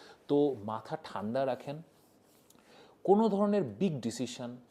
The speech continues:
কোনো ধরনের নিউ ডিসিশন, কোনো নতুন ধরনের কর্মকাণ্ড শুরু করা, কোনো পরীক্ষা দেয়া, কোনো মানে নিউ প্ল্যান করে, এগুলো থেকে দূরে থাকবেন। কারণ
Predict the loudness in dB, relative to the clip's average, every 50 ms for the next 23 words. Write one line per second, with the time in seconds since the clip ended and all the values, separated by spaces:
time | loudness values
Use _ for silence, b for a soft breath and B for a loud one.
0 | B B B B B B B -4 -2 0 0 0 0 0 0 0 -2 0 2 2
1 | 4 4 2 2 -2 -4 -4 -6 -6 -6 -8 -12 -14 -14 -18 _ _ _ b b
2 | b b b -4 -2 0 0 0 0 0 -2 0 0 0 2 2 2 0 -2 0
3 | 0 0 2 2 -2 -2 -2 -2 -4 -4 B B B _ 2 4 4 4 0 -2
4 | -2 -2 -2 -2 -4 -6 -6 -8 -4 0 0 0 0 -2 -4 -6 -6 -6 -10 -12
5 | -18 b b b b b b _ 0 2 2 2 0 -4 -4 -2 0 0 -2 -2
6 | -6 -10 -4 -4 -2 0 0 0 0 -2 -2 -6 -4 -2 0 0 0 0 -2 -6
7 | -20 -20 _ _ _ _ _ -12 -10 -6 -4 -4 -4 -4 -2 0 0 0 0 -2
8 | -4 0 2 4 6 6 4 2 0 0 0 0 0 0 -2 -4 -4 -4 -4 -4
9 | -6 -6 -6 -6 -4 -2 -2 -2 -2 -4 -12 -12 -12 -14 -14 -16 B B B _
10 | -12 -12 -12